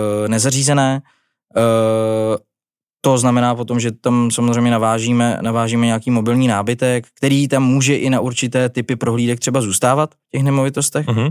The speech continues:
Speaker 1: To je jeden typ homestagingu. No a pak je samozřejmě homestaging, eh, který se může řešit třeba u novostaveb,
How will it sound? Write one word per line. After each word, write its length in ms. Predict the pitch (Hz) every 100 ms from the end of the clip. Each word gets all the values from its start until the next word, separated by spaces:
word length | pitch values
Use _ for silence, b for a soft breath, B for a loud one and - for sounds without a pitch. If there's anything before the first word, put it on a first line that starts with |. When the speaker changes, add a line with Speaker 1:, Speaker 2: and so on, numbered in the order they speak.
| -
Speaker 1:
To 60 | -
je 60 | 123
jeden 280 | 113 123 123
typ 220 | 143 -
homestagingu. 760 | 135 131 135 135 139 139 135 - b b -
No 60 | 123
a 20 |
pak 160 | 120 123
je 60 | 123
samozřejmě 480 | 131 127 131 131
homestaging, 680 | 127 123 - 120 127 127 120
eh, 40 | 127 120 120 120 117
který 280 | - 120 117
se 120 | 131
může 260 | 123 117 120
řešit 260 | 120 127
třeba 200 | 110 123
u 80 | 120
novostaveb, 600 | 107 123 135 143 135 135